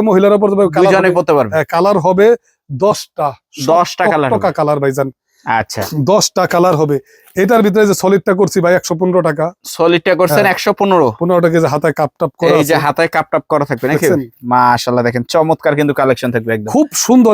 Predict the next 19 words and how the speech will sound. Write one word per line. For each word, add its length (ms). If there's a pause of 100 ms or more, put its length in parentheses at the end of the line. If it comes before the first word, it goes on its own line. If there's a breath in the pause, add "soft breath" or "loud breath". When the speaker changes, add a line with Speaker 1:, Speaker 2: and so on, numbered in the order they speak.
Speaker 1:
এগুলা 200 (140)
সম্পূর্ণ 720 (260)
কোয়ালিটি 440
সম্পূর্ণ 480 (160)
ভাই। 120 (180)
Speaker 2:
সম্পূর্ণ 440
কোয়ালিটি 420
সম্পূর্ণ 300
Speaker 1:
এগুলো 40
Speaker 2:
থাকবে। 220
এটা 100
Speaker 1:
পচার 60
Speaker 2:
ভাই? 160
Speaker 1:
কোনো 120 (140)
সুযোগই 420
নেই 160
ভাইজান। 260 (120)
Speaker 2:
এটার 200
দাম? 120